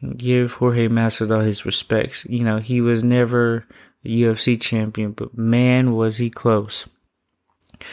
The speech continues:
Gilbert Burns obviously looked really good. Um, I wonder who he's gonna fight. I know Leon,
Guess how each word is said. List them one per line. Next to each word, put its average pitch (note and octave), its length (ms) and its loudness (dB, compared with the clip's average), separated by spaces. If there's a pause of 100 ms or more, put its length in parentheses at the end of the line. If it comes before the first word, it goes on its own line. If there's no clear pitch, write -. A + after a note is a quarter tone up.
(240)
Gilbert A2 360 0
Burns B2+ 460 2
obviously A#2+ 440 0
looked A2 220 0
really A2+ 260 0
good. A#2 460 0 (540)
Um, A2+ 580 -4 (1300)
I A2+ 60 -4
wonder A#2 400 2
who A#2 140 2
he's A2+ 120 0
gonna G#2+ 220 0
fight. A2+ 360 0
I A2+ 100 -2
know A2+ 200 0
Leon, A#2 720 0